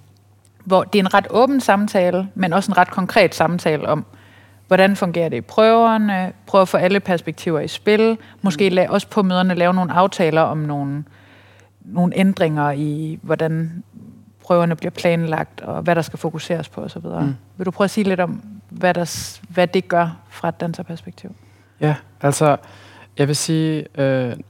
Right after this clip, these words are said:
Speaker 2: nu er jeg selvfølgelig mest farvet af den her proces, fordi det er den, vi står midt i. Øh, men fordi at den har været sådan, så smooth, <laughs> som den har været, så, så har det føltes nogle gange sådan lidt... Det er også derfor, du, Marie, for eksempel har
Speaker 1: Mm.
Speaker 2: fisket efter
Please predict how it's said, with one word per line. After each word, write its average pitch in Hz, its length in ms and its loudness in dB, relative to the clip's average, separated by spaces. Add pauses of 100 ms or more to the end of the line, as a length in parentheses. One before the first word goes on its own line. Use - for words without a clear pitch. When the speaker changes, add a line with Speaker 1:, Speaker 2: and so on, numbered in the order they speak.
(160)
Speaker 2:
nu 143 80 -6
er 147 40 2
jeg 143 80 2
selvfølgelig 143 360 0
mest 139 240 -2
farvet 123 200 0
af 127 80 0
den 131 140 0
her 135 80 2
proces, 127 480 -6
fordi 127 200 -10
det 127 160 -6
er 127 60 0
den, 123 280 -4
vi 127 60 -8
står 127 260 -2
midt 123 220 -2
i. 131 320 -6 (560)
Øh, 131 380 0
men 131 160 2
fordi 143 380 -2
at 131 160 -2
den 120 160 -2
har 104 460 -6 (140)
været 127 280 0
sådan, 110 480 -6 (680)
så - 200 -16
smooth, 139 420 -2 (340)
<laughs> - 260 -14
som 135 220 -2
den 131 140 0
har 131 100 0
været, 135 420 0
så, - 120 -6
så - 320 -2
har 151 140 6
det 139 120 0
føltes 135 280 0
nogle 127 180 0
gange 117 160 0
sådan 123 180 -4
lidt... 113 260 -6 (580)
Det 147 60 6
er - 20 8
også 135 160 2
derfor, 131 160 0
du, 131 100 0
Marie, 123 260 0
for 120 80 -8
eksempel 123 200 0
har 110 80 -2
Speaker 1:
Mm. 95 60 -6
Speaker 2:
fisket 127 420 0
efter 107 300 0